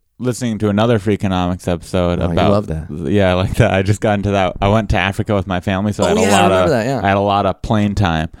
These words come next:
Speaker 2: Oh,
Speaker 1: Uh,
Speaker 2: yeah, I
Speaker 1: so I
Speaker 2: bet.
Speaker 1: downloaded a bunch of those. One was about, did you listen to the suicide one?
Speaker 2: Yeah,
Speaker 1: Uh, like when
Speaker 2: uh,
Speaker 1: you're past, s-, the most common age to kill yourself is when you're seventy-five and older.
Speaker 2: Yeah.
Speaker 1: A man that's seventy-five
Speaker 2: Right.
Speaker 1: and older, but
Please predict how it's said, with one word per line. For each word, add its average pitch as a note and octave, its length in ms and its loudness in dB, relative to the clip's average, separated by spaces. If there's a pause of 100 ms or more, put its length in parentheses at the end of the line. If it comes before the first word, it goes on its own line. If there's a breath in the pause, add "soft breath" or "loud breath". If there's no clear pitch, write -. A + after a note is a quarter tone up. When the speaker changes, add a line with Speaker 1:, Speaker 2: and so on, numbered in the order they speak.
(600 loud breath)
Speaker 2:
Oh, G2 60 -4 (120)
Speaker 1:
Uh, E2+ 100 2
Speaker 2:
yeah, F2+ 140 2
I E2 40 0
Speaker 1:
so D#2+ 120 0
I G2+ 80 6
Speaker 2:
bet. F2+ 60 0
Speaker 1:
downloaded G2 400 2
a F2+ 40 2
bunch G2 280 0
of G2 40 4
those. F2+ 220 2
One G#2 220 2
was G2+ 120 2
about, F2+ 300 0
did F#2+ 140 0
you G2 240 0
listen G2+ 300 0
to F2 40 2
the E2 80 0
suicide G#2+ 560 2
one? A#2 300 0 (720)
Speaker 2:
Yeah, C3 480 0 (120)
Speaker 1:
Uh, A2+ 140 4
like A2 160 4
when G#2+ 120 4
Speaker 2:
uh, G2+ 40 4
Speaker 1:
you're F#2+ 120 2
past, G2+ 500 -2 (520 soft breath)
s-, - 300 -12
the G#2+ 160 2
most A2+ 320 4
common A2 380 0
age G#2 240 0
to - 60 -12
kill A2+ 160 0
yourself F#2 440 -2
is F2 140 -4
when F2+ 120 -2
you're E2+ 160 -2
seventy-five E2+ 680 -2
and E2+ 100 -2
older. F2+ 340 -2
Speaker 2:
Yeah. G#2 180 4
Speaker 1:
A G2+ 40 4
man G#2+ 240 2
that's E2+ 160 -4
seventy-five F#2+ 260 -2
Speaker 2:
Right. A#2 120 6
Speaker 1:
and F#2+ 80 4
older, G2+ 180 2
but G2 300 -2